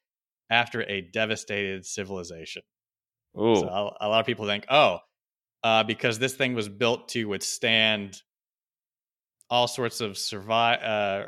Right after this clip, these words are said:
Speaker 1: uh, weather and, uh, nuclear fallout," you know? So they think it's
Speaker 2: Interesting.
Speaker 1: there because some group believes, hey, after humanity falls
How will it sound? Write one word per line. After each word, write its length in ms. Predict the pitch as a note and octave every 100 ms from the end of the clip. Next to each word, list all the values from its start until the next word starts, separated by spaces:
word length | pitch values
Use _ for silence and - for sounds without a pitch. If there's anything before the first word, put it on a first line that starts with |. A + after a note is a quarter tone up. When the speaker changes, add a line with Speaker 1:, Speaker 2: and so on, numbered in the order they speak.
| F#2+
Speaker 1:
uh, 240 | F#2 F2+ F2+
weather 400 | B2 C#3 C#3 C3+
and, 380 | B2 G2+ F#2+ F2
uh, 280 | E2+ F2 F2+ _ _ _ _
nuclear 460 | - A#2+ A#2+ C3+ A#2+
fallout," 640 | - B2+ B2 A#2+ A#2+ A#2+ - _ _ _ _ _ _ _ _ _ _
you 100 | A2+
know? 320 | A2 A2 A2 A2 _ _ _
So 140 | -
they 120 | A#2 A#2
think 160 | E3+ E3+
it's 160 | D3 B2
Speaker 2:
Interesting. 40 |
Speaker 1:
there 440 | C3+ C3+ C3+ C3 - _ _ _ G#2+
because 280 | G#2 A2+ -
some 160 | A2
group 240 | G2+ G#2 G#2
believes, 540 | G2+ G2+ G2 F#2 - _ _
hey, 200 | A#2 G#2 F#2+
after 320 | G#2+ G#2 G#2+
humanity 460 | G#2+ G#2 G2+ G2+ F#2+
falls 540 | G2+ G2 F#2+ G2